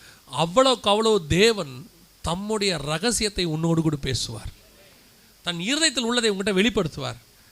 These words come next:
எப்பவுமே ஆண்டவர் தன்னுடைய இருதயத்தின் ரகசியத்தை வெளிப்படுத்துறதுக்கு ஒரு மனுஷனை தேடுவார். அது யார் வேணாலும் இருக்கலாம். அது யோவான் என்கிற மீன்காரனாகவும் இருக்கலாம்,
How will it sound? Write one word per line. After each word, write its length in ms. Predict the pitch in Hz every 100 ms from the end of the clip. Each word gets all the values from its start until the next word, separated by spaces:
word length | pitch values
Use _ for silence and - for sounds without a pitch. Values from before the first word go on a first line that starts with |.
| _ 127
எப்பவுமே 580 | 175 208 - 285 277 294
ஆண்டவர் 600 | 226 208 233 202 147 165 -
தன்னுடைய 320 | 165 156 175
இருதயத்தின் 300 | 247 247 208
ரகசியத்தை 420 | 170 214 208 190
வெளிப்படுத்துறதுக்கு 500 | 170 196 202 165 165
ஒரு 140 | 180 143
மனுஷனை 360 | 147 - 165 139
தேடுவார். 340 | 131 117 104 - _ - - - -
அது 240 | - 165 180
யார் 340 | 214 285 320
வேணாலும் 280 | 311 302 311
இருக்கலாம். 360 | 269 233 175 - _ - - _ _ _ _ -
அது 460 | 180 196 190 156 - -
யோவான் 380 | 160 214 247 240
என்கிற 300 | 233 226 220
மீன்காரனாகவும் 600 | 208 254 233 220 226 240
இருக்கலாம், 460 | 311 285 277 170